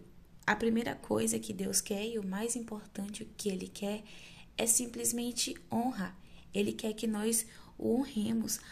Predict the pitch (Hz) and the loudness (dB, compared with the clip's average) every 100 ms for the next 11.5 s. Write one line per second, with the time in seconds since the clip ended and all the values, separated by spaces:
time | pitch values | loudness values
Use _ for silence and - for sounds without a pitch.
0 | - - 208 208 226 226 220 196 208 226 | -16 -2 2 4 4 2 2 4 4 4
1 | 214 190 - - 196 202 208 196 208 226 | 2 0 -2 -2 0 0 2 4 6 6
2 | 226 - - - - - - - - - | 4 -6 -18 -20 -20 -20 -20 -18 -18 -18
3 | - - - - - - 185 202 208 214 | -16 -10 -8 -8 -10 -6 0 2 4 4
4 | 220 - 196 202 214 202 - - 180 190 | 2 4 6 8 6 4 0 -2 2 4
5 | 196 202 214 190 190 196 196 190 185 175 | 4 2 0 2 2 2 0 0 0 0
6 | 175 170 - - - - 202 240 269 208 | 0 0 -6 -14 -16 0 4 4 4 2
7 | - - 202 226 - 202 196 202 - 196 | 0 2 4 6 6 2 -2 -4 -2 4
8 | 196 233 240 214 190 202 214 202 - - | 6 6 2 2 2 2 2 0 -2 -6
9 | - - - 190 220 220 - 233 233 226 | -18 -10 -6 0 4 6 6 4 2 4
10 | 226 240 226 226 226 233 247 262 285 - | 4 2 0 -2 0 2 2 0 0 0
11 | 277 277 214 202 202 | 0 2 2 2 -2